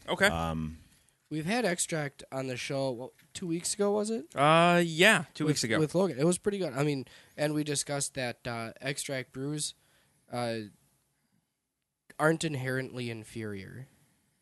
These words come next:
Speaker 1: Yeah, um, I, well, they're, they're not. You can make a really good beer with extract. You just have to, like, it,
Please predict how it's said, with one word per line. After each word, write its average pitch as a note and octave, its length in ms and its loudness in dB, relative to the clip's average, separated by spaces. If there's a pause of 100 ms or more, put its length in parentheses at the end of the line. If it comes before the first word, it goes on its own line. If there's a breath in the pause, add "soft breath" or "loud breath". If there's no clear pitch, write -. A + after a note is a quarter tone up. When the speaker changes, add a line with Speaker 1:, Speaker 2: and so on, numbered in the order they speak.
(360)
Speaker 1:
Yeah, D#3+ 360 8 (100)
um, A#2 560 6
I, B2+ 220 8 (120)
well, B2+ 340 4 (320 soft breath)
they're, C#3+ 300 6
they're C3+ 220 4
not. A#2+ 340 6
You B2 80 2
can D3+ 120 0
make C3+ 140 6
a B2 60 4
really A#2 400 4
good A2 480 0
beer G#2 380 2
with G#2 200 -4
extract. - 760 -2
You A#2+ 140 -4
just G#2+ 220 -4
have A2 280 0
to, G#2+ 440 -4
like, G#2+ 320 0
it, B2+ 180 6